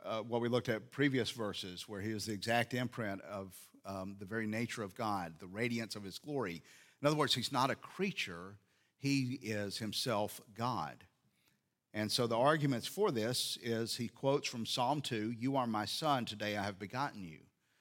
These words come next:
Begetting is, is you, you have, you have the same nature of God. You're, you're not something different, which the angels are. Or again, and he explains, uh, "I, um,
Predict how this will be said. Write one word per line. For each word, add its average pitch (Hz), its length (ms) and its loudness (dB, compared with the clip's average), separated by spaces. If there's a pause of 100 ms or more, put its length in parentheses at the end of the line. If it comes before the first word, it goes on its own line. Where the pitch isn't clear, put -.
(240)
Begetting 123 420 2
is, 101 220 -4
is 98 340 -16
you, 113 400 -8
you 117 120 0
have, 123 120 4
you 131 120 0
have 120 80 2
the 117 80 0
same 135 320 4
nature 117 600 0
of 90 140 -16
God. 107 400 -2 (640)
You're, 117 180 -2
you're 113 140 -4
not 117 240 0
something 110 420 -2 (520)
different, 127 420 0
which 104 240 -8
the 101 160 -4
angels 113 400 -2
are. 78 340 -10 (500)
Or 131 160 4
again, 147 420 4
and 110 120 0
he 104 80 -2
explains, 104 800 -4 (380)
uh, 107 180 0
"I, 110 380 4
um, 104 220 -2